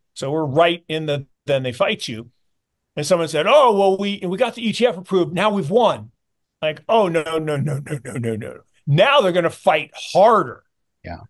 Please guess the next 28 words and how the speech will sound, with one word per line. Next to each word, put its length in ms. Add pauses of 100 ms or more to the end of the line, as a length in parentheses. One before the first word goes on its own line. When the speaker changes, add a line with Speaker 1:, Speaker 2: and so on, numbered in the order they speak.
(160)
Speaker 1:
Right? 300
Now 840
they're 120
gonna 180
try 160
to 60
ban 440
self-custody. 840 (300)
Speaker 2:
Yeah. 240
Speaker 1:
Now 800 (180)
they're 160
gonna 220
try, 640 (260)
you 80
know, 60
Max 260
and 100
Stacy 460
believe 300
they're 140
gonna 120
try 160
to 60
confiscate 880 (200)
the 140
E 40
T 220
F, 200